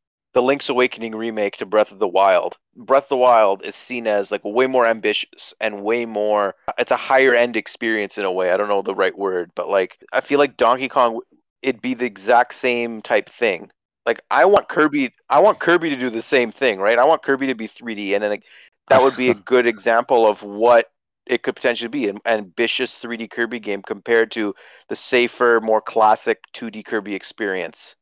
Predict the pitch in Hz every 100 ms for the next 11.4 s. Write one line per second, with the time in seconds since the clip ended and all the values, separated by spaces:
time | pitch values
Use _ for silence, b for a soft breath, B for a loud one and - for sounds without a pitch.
0 | - 107 104 101 87 87 87 90 98 95
1 | 98 98 110 117 - 104 98 104 90 92
2 | 90 92 95 95 104 107 104 98 - 98
3 | 95 101 101 98 - 104 113 98 90 87
4 | - 87 - 87 - 131 151 143 127 131
5 | 113 101 - 113 110 147 156 151 - 131
6 | - 131 139 135 151 127 127 120 110 120
7 | 104 92 87 - _ - _ _ _ 127
8 | 113 110 - 113 107 101 104 90 90 120
9 | 120 117 120 104 95 90 - _ _ _
10 | - 139 135 151 175 - 120 127 - 98
11 | 98 90 90